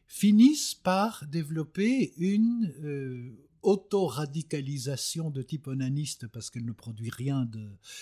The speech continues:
d'autre que de, de la reproduction d'elle-même.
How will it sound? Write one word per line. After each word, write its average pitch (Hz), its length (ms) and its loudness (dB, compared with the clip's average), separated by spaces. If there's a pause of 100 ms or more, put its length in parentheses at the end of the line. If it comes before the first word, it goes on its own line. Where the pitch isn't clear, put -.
(280)
d'autre 151 480 4
que 135 340 -2
de, 107 1000 -8
de 117 100 -4
la 123 140 -4
reproduction 139 1000 2
d'elle-même. 139 640 4